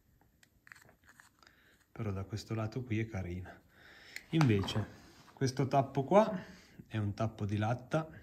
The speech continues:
di lamiera di latta. Vedete che è una latta o stagnata o zincata, non ci sono scritte e lo lascio ancora un po' a bagno. Questo qua,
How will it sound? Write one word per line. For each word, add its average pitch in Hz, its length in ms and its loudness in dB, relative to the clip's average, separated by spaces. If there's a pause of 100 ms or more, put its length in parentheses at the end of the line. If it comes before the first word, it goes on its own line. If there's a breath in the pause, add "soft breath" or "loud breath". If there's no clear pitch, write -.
di 98 140 -6
lamiera 95 380 -2
di 92 120 -4
latta. 110 600 -6 (680 soft breath)
Vedete 92 380 -6
che 87 60 -10
è 90 40 -8
una 92 220 -6
latta 92 880 -8
o 101 120 -6
stagnata 98 960 -2
o 92 140 -4
zincata, 95 760 -4 (800 loud breath)
non 110 220 6
ci 110 120 0
sono 107 260 0
scritte 98 880 -4 (1300 loud breath)
e 120 120 6
lo 120 100 6
lascio 120 260 6
ancora 113 280 2
un 101 80 2
po' 98 100 -4
a 92 60 -2
bagno. 85 400 -6 (2500 loud breath)
Questo 214 360 0
qua, 117 360 4